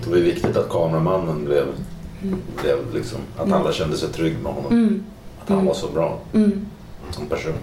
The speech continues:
Speaker 2: Mm. Men det är väl också det med att kunna röra sig mellan olika...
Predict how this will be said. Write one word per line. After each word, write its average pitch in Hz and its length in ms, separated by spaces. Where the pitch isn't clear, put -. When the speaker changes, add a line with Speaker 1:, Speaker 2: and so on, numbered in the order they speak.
Speaker 2:
Mm. 202 400
Men 220 140
det 247 60
är 247 40
väl 285 180
också 277 160
det 262 100
med 220 140
att 214 60
kunna 208 200
röra 190 340
sig 185 160
mellan 175 300
olika... 170 500